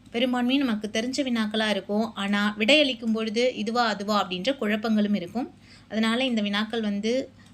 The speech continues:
கொஞ்சம் புதுமையானதாகவும் இருக்கும், உங்களுக்கு பயனுடையதாகவும் இருக்கும்னு நினைக்கிறேன். முதல் வினா, சிற்றூர் மக்களின் வாழ்வியல் நிகழ்வுகளோடு பிரித்து பார்க்க இயலாத கூறுகளாக திகழ்வது எதுன்னா,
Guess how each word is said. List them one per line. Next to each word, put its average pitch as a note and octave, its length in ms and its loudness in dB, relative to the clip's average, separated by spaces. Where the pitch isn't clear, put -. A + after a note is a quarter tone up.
கொஞ்சம் B3+ 240 0
புதுமையானதாகவும் A#3 840 0
இருக்கும், A#3 360 -2
உங்களுக்கு A#3 280 -2
பயனுடையதாகவும் G#3 720 2
இருக்கும்னு F#3+ 320 -2
நினைக்கிறேன். G3 360 -2
முதல் G3+ 300 0
வினா, E3+ 300 -6
சிற்றூர் F#4+ 520 -2
மக்களின் A#3+ 580 0
வாழ்வியல் C4 720 2
நிகழ்வுகளோடு G#3 880 -2
பிரித்து E4+ 380 -2
பார்க்க A#3+ 400 -2
இயலாத A3 680 -2
கூறுகளாக B3 600 0
திகழ்வது A#3 500 -2
எதுன்னா, G#3 380 0